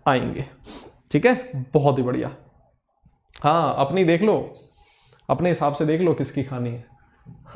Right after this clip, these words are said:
<laughs> जिसको जल्दी निपटाना हो ना, उसकी खा लेना। यस, क्यों, सही कह रहा हूँ क्या मैं? बताओ जरा, यहाँ तक सबको क्लियर है क्या? बोलो भाई, और क्लियर है तो जिसने लाइक नहीं कर रहा फटाफट लाइक कर दो।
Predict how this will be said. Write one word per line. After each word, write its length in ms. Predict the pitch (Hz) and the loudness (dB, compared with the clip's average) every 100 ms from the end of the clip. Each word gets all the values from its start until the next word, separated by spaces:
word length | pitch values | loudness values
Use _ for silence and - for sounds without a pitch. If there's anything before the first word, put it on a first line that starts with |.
| - - - _ - - - _ _ _ _ - - 185 117 - - - - - | -12 -12 -20 _ -20 -20 -20 _ _ _ _ -18 -6 -6 -6 -14 -20 -20 -4 0
<laughs> 120 | 139 | 2
जिसको 340 | 143 - 185 | 0 2 2
जल्दी 320 | 156 156 165 | 4 4 4
निपटाना 440 | 175 160 - 151 185 | 4 2 2 4 4
हो 140 | 170 | 4
ना, 220 | 190 196 - - - | 0 -4 -10 -20 -2
उसकी 240 | 160 - 185 | -2 2 2
खा 180 | - 147 | 4 2
लेना। 400 | 135 123 139 - - 160 - 139 | 2 -2 -8 -18 -18 -18 -4 2
यस, 400 | 175 - - - _ _ - - | 4 2 -8 -20 _ _ -20 2
क्यों, 440 | 190 160 135 - | 4 4 0 -14
सही 200 | - 185 | 2 2
कह 120 | 190 | 4
रहा 80 | 185 | 2
हूँ 80 | 202 | 2
क्या 120 | 214 | 0
मैं? 180 | 170 - - - _ _ _ _ - _ _ _ | -2 -6 -14 -20 _ _ _ _ -20 _ _ _
बताओ 260 | 170 196 185 | 4 4 4
जरा, 300 | 135 113 - - - | 0 -4 -12 -20 -2
यहाँ 240 | 160 180 196 | 4 4 6
तक 140 | 214 | 4
सबको 280 | - 190 214 | 4 6 6
क्लियर 280 | 202 196 175 | 8 6 6
है 60 | |
क्या? 100 | 135 | 6
बोलो 220 | 139 175 165 | 6 8 6
भाई, 140 | 120 - - - _ - - | 4 -2 -16 -20 _ -20 4
और 180 | 180 175 | 4 6
क्लियर 260 | 202 220 | 6 6
है 60 | 214 | 6
तो 100 | 214 | 4
जिसने 280 | 190 196 214 | 4 4 6
लाइक 240 | 185 185 | 6 4
नहीं 140 | 202 | 4
कर 100 | 196 | 4
रहा 80 | 202 | 4
फटाफट 420 | 196 170 175 180 | 4 4 4 4
लाइक 220 | 160 151 139 | 4 2 2
कर 100 | 127 | 0
दो। 300 | 120 - | -2 -6